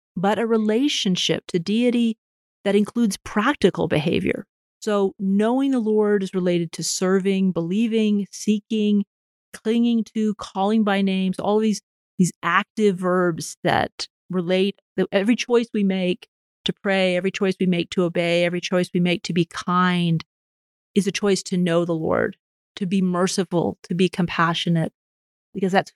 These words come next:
who he is, that's how he is. And so we know him as we start to take on the kind of life that he has. And then the flip side, of course, is when the scriptures use the phrase not knowing, that it means that we're, we're turning away.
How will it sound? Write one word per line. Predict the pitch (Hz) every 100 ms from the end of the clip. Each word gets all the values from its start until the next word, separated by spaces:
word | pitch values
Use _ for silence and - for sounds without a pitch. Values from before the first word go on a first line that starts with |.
| -
who | 220
he | 214 202 170
is, | 170 151
that's | 165 -
how | - 214 240 269 262
he | 156 -
is. | - - - _ _ _ -
And | 170
so | 185
we | 175
know | 180 190 202 208
him | 196 180 170 _ _ _ -
as | 175
we |
start | 165 - 175 175 - -
to | -
take | 185 - 175 -
on | 165 160
the | 151
kind | - - 180
of | 170 170
life | 165 151
that | 170
he | 170 -
has. | 170 156 160
And | 180
then | 180
the | 165 -
flip | 349 -
side, | 185 156
of | 156 -
course, | 160 156 - _ _ _ _ _ -
is | 185 175 175 _ _ _
when | 185 190
the | 196
scriptures | - 240 220 202 165 - -
use | 185 180
the | 175 -
phrase | 170 165 170
not | 170 175 226
knowing, | 175 156 165 165 175 170 _ _ _ _ 185
that | 175 165
it | 170 -
means | 190 180 180 170
that | 165 170
we're, | 175 165 -
we're | 185
turning | 170 - 208 196 180
away. | 160 147 143